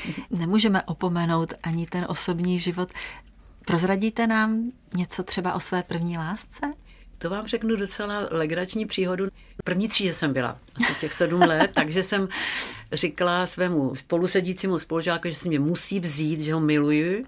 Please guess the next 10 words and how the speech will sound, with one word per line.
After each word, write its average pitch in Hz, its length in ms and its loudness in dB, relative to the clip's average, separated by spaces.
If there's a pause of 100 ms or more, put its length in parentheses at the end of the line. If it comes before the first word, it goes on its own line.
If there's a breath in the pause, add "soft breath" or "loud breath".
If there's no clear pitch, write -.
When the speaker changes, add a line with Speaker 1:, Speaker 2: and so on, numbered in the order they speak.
(120)
Speaker 2:
a 151 80 2
on 160 140 4
nechtěl, 151 560 0 (440 loud breath)
tak - 160 -8
jsem 175 120 0
mi 160 80 2
vytrhnul, 160 540 0
tak 165 220 -4
to 170 120 -4
bylo 180 300 0